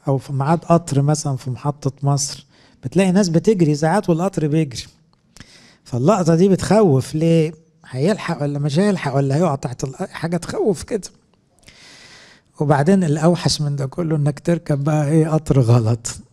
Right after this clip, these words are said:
أو تركب طيارة غلط. دي يمكن ما بتحصلش كتير، لكن قطر غلط دي مشهورة في مصر يعني. بدل ما يروح طنطا يروح بني سويف مثلًا، بيحصل. أو أتوبيس غلط. كل دي أخطاء في موضوع السفر،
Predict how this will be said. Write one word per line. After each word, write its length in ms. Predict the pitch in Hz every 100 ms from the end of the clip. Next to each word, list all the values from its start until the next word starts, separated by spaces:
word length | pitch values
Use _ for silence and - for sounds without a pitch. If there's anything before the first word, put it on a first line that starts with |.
| _ _ -
أو 120 | 135
تركب 380 | 135 165 139 139
طيارة 520 | - 139 151 160 143
غلط. 320 | 143 156 165
دي 100 | 156
يمكن 240 | 202 175 151
ما 100 | 135
بتحصلش 640 | - 131 - 170 156 147
كتير، 280 | 139 202 180
لكن 300 | 143 139 151
قطر 340 | 190 185 139
غلط 340 | 131 165 151 127
دي 120 | 151
مشهورة 580 | 135 131 - 160 135 123
في 160 | -
مصر 360 | 123 113 - 120
يعني. 300 | 117 113 117 _ _ - - _ -
بدل 180 | 139 139
ما 180 | 135 131
يروح 220 | 151 -
طنطا 380 | 156 151 139 131
يروح 260 | 135 131
بني 240 | 123 120 117
سويف 460 | - 120 110 -
مثلًا، 380 | 123 113 131 131
بيحصل. 480 | 170 165 - - - - - 156
أو 200 | 165 170
أتوبيس 380 | 180 170 180 147
غلط. 260 | 135 127 - _ _ - - _ _ -
كل 280 | 262 254
دي 140 | 202 240
أخطاء 480 | 151 - - 208 - _ _ _ _ _ -
في 160 | -
موضوع 340 | 151 151 175 139
السفر، 540 | - - 104 -